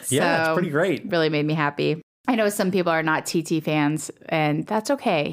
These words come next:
Speaker 2: You're
Speaker 1: Yeah.
Speaker 2: allowed, you're allowed to have those feelings.
Speaker 1: We love Tree Trunks.
Speaker 2: But we, we are fans of the, of the Tree Trunks. All right, so they get back to the tree fort, and the two go to sleep.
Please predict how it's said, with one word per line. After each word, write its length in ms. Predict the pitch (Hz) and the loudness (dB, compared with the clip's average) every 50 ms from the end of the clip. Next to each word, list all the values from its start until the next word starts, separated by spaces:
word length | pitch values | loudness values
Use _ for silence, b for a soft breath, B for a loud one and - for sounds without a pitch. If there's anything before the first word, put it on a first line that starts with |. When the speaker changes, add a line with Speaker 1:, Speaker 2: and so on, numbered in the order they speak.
| - | -2
Speaker 2:
You're 140 | - 160 170 | 0 0 2
Speaker 1:
Yeah. 80 | 175 - | 2 2
Speaker 2:
allowed, 420 | 165 156 156 160 156 165 - - - - | 2 0 0 0 -2 -4 -6 -10 -8 -4
you're 140 | 202 196 | 0 0
allowed 220 | 190 185 185 185 185 | 2 2 0 0 0
to 40 | 196 | -2
have 120 | 185 175 | -2 0
those 240 | 185 175 170 - - | 0 -2 -4 -2 -2
feelings. 500 | - 165 160 156 147 135 131 - - - | -2 0 0 2 0 0 -2 -2 -4 -2
Speaker 1:
We 80 | - 185 | 0 0
love 180 | 170 170 165 - | 2 0 0 -2
Tree 100 | - 131 | -4 -6
Trunks. 460 | - - - 123 123 120 - - - - - | -4 -2 -2 -2 -2 -2 -4 -8 -12 -6 -2
Speaker 2:
But 120 | 180 170 | 0 2
we, 320 | 170 170 170 165 170 - - | 2 2 2 2 0 -2 -2
we 120 | - 175 170 | 0 0 2
are 140 | 165 160 | 2 0
fans 400 | 160 - - 156 151 147 147 151 | -2 0 0 2 2 2 2 0
of 100 | 160 147 | 0 -2
the, 140 | 156 147 - - - 156 | -2 -2 -4 -4 -4 -4
of 120 | 151 151 | -2 -2
the 100 | 156 151 | -2 -4
Tree 220 | 147 - - 147 | -4 -4 -4 -4
Trunks. 520 | 143 - 151 139 143 - - - - - - - _ _ _ _ _ - | -4 -4 -4 -4 -4 -4 -6 -10 -14 -14 -16 -18 _ _ _ _ _ -4
All 80 | 156 151 | -2 0
right, 400 | 151 156 160 160 156 147 - - | 2 2 2 2 2 0 0 -2
so 360 | - - 220 202 190 180 170 | -2 -2 0 0 0 0 0
they 120 | 170 180 185 | 0 0 0
get 160 | 240 254 254 | 0 0 0
back 220 | 262 226 233 - | 0 -2 -2 -2
to 80 | - 226 | -2 -2
the 60 | 190 | -2
tree 220 | 185 - - 190 190 | -2 0 -2 -2 0
fort, 400 | 185 - 175 165 160 156 147 - - | 0 0 0 2 2 0 0 0 0
and 300 | 170 175 170 170 170 175 | 2 2 2 2 0 0
the 40 | |
two 280 | 175 - - 185 175 175 | -2 0 2 2 2 2
go 180 | 175 160 151 147 | 2 0 0 -2
to 60 | 160 | -2
sleep. 400 | 151 - - - - - - | -4 -6 -6 -6 -8 -8 -16